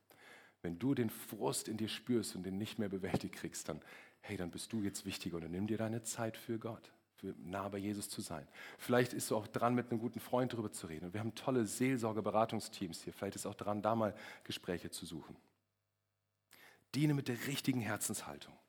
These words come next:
Mit der richtigen Herzenshaltung. Weißt du, für mich ist das, wenn ich das denke, so, Gott gebraucht mich, ich darf Pastor sein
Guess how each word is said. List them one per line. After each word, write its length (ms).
Mit 140
der 200
richtigen 320
Herzenshaltung. 400
Weißt 180
du, 60
für 80
mich 180
ist 160
das, 80
wenn 100
ich 120
das 180
denke, 220
so, 160
Gott 200
gebraucht 480
mich, 240
ich 120
darf 240
Pastor 400
sein 360